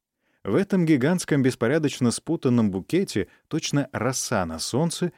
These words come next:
вспыхивали драгоценные камни, мелькали веера из слоновой кости, надушенные шелковые носовые платки, и по залу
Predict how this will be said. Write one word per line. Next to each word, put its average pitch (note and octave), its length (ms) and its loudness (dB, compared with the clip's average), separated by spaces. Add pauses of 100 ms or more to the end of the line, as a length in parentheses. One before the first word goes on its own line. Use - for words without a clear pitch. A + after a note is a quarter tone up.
(140)
вспыхивали D#3+ 640 2
драгоценные B2+ 640 0
камни, B2 460 -2
мелькали D3+ 560 0
веера B2 500 4
из C3 100 -2
слоновой B2+ 460 2
кости, C#3+ 480 -2
надушенные A2 720 0
шелковые G#2+ 640 0
носовые G2+ 460 0
платки, G2 640 -2 (260)
и E2 120 -10
по D2+ 200 -14
залу C#3+ 420 0